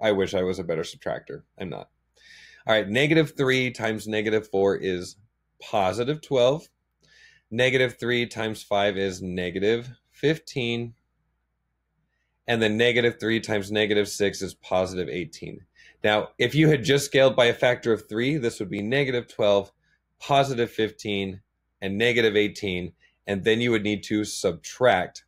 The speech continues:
the two matrices. But by making this little change here, it's super duper easy for me, 'cause now I can just add twelve plus, sorry, two plus twelve is fourteen.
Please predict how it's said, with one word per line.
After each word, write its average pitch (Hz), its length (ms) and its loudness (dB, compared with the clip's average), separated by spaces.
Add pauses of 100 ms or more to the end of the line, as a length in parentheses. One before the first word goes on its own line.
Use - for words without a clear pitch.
the 104 80 -6
two 92 240 -8
matrices. 85 640 -10 (560)
But 120 120 2
by 120 120 6
making 139 340 0
this 135 180 2
little 131 180 6
change 131 320 -2
here, 147 360 0 (300)
it's 156 200 0
super 143 360 0
duper 120 300 -2
easy 110 220 -4
for 110 160 -8
me, 117 180 -2
'cause 98 180 -10
now 113 200 2
I 110 60 2
can 107 140 -8
just 92 220 -4
add 85 280 -4 (340)
twelve 120 440 2 (200)
plus, 113 340 2
sorry, 95 220 0
two 135 180 -4
plus 131 300 -2
twelve 107 360 0 (440)
is 98 200 -4
fourteen. 139 720 -6